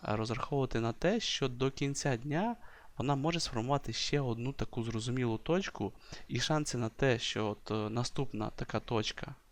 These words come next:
зрозуміла, е, відпрацює, вони вищі, ніж якби це от, е, була, наприклад, перша точка, яку сформувала за день акція.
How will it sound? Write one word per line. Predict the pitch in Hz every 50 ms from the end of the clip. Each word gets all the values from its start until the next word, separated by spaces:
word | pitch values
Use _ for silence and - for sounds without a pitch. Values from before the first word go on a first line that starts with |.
| - - - - - -
зрозуміла, | - 113 110 110 117 113 120 120 113 107 110 104 117 135 - - - - - - 156
е, | 104
відпрацює, | 104 104 - - 123 117 - - - 220 214 196 156 120 -
вони | 104 104 107 117 151 170 175 165 - -
вищі, | - 107 107 147 165 170 - - - - - 113 - -
ніж | 110 110 110 110 - - -
якби | - - 131 131 143 151
це | - - 127 123 120
от, | 110 110 - - -
е, | 110 110 113 113 110 110 113 - - - - - - - -
була, | 131 113 113 113
наприклад, | 110 104 - - 110 104 - 117 104 - -
перша | - 113 110 104 - - - - - - - -
точка, | - 123 120 - - - -
яку | 104 98 - - 123
сформувала | - - - 92 104 107 110 123 120 110 107
за | 101 98 101
день | 101 104 107 104 -
акція. | - 95 101 98 - - - - -